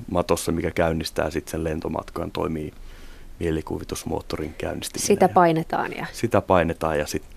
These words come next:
Speaker 1: lennetään. Aikuinen johdattelee sen, kertoo, että mihin suuntaan lennetään. Matkalla saattaa olla ilmakuoppia ja muuta tällaista. Et se on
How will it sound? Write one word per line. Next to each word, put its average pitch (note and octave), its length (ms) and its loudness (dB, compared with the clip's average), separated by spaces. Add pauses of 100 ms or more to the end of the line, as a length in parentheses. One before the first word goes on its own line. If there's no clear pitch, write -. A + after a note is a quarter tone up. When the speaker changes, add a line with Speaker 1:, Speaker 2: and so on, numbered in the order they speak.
(520)
Speaker 1:
lennetään. E2 540 4
Aikuinen E2+ 480 6
johdattelee D#2+ 680 4
sen, - 360 -4 (520)
kertoo, - 380 -2
että - 140 -6
mihin D2+ 180 -6
suuntaan D2+ 400 -2
lennetään. C#2+ 480 -4
Matkalla D#2 380 -4
saattaa D#2+ 360 -2
olla D#2 120 0
ilmakuoppia - 800 -4
ja - 80 -8 (560)
muuta G1+ 240 -6
tällaista. - 520 -8
Et - 160 -16 (580)
se - 160 -6
on E2+ 140 -2